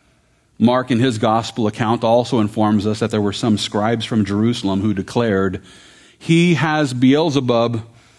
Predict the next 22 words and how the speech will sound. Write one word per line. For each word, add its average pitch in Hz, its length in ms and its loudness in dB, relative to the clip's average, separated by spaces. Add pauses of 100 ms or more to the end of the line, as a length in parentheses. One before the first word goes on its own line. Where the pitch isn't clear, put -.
(420)
and 127 80 4
by - 80 4
the 127 100 2
ruler 170 540 4
of 151 400 0
the 147 80 4
demons 135 460 6
he 131 80 2
casts 127 360 -2
out 113 200 -2
demons." 107 720 0 (2000)
From 143 160 4
these 160 220 4
parallel 165 480 2
accounts, 143 460 0
we 143 80 2
discover 151 380 0
here 135 200 2
that 123 200 0 (360)
it 151 160 0
was 151 200 2
these, 143 360 2